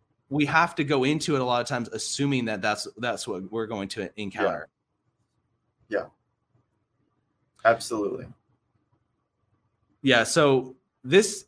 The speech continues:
Speaker 1: this is an interesting thought 'cause, you know, as I was praying about this, one of the things the Lord led me, um, to kinda dig into a little bit in scripture was this idea of, like, the fear of going, the fear of getting something wrong, if that makes sense.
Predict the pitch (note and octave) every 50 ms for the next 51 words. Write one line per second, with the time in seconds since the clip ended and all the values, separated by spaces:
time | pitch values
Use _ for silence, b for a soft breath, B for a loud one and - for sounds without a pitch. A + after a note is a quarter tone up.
0 | _ _ C#3+ G3 B3 C4+ C#4 A#3 G3 E3 C3+ D3 D3 C#3+ D3+ C3+ - C#3+ B2+ B2+
1 | C3+ A#2+ F#2+ E2 - - D3+ C3 B2 C3+ - - - _ _ _ _ _ _ _
2 | _ _ _ _ _ _ _ - D3+ D#3 D3 C3+ D3+ F3 F#3 F#3+ F3 D#3 - F3+
3 | D#3+ D3+ D3+ C#3+ - C#3+ B2+ C3 B2+ B2+ B2+ C#3 C3 B2 B2+ - - C3+ C3+ D3
4 | D3 C#3+ C3+ C#3 C#3+ C3+ C3 C3 B2 B2 B2 A#2 A#2 A#2+ A#2+ A#2 A#2+ A#2 A2+ A2
5 | - - _ A#2 A2+ G#2+ G#2 G2+ G2 G2 F#2+ F#2+ F#2 - - _ _ _ _ _
6 | _ _ _ _ _ _ - C3 - E3+ D3+ C#3+ B2+ A2+ G#2+ A#2 B2+ C3 B2+ C3+
7 | C3 C3 C#3+ B2+ A#2+ B2 B2 A#2+ A#2+ A2+ G2+ G2 - - B2+ - - C3+ A#2 A2+
8 | A2 G#2+ b b b b b b b - C#3+ C#3+ D3 C#3 C#3 C#3 C#3 C#3+ C3+ B2+
9 | C3 B2+ C3+ B2 A#2+ A2+ - - _ _ _ _ _ _ _ _ _ _ _ _
10 | _ _ _ _ _ _ _ _ _ _ _ _ - B2+ C3+ B2 B2+ - - -
11 | - F3+ F3+ F3 F3+ F3+ - C#3 C3+ B2+ B2 B2 D3 C#3 C#3 C#3 C3+ B2+ C3 -
12 | - C3+ C3+ C3 - - F#3+ G3+ G3+ F3 C#3 A#2+ B2+ C#3+ D3 E3 D#3 - F3 D3+
13 | C#3 C#3+ B2+ A2+ A2+ G#2 G2+ B2+ D#3+ F#3 F#3 - - C#3+ - F3 D#3+ E3+ F3 E3+
14 | - - F3+ F3 - - - -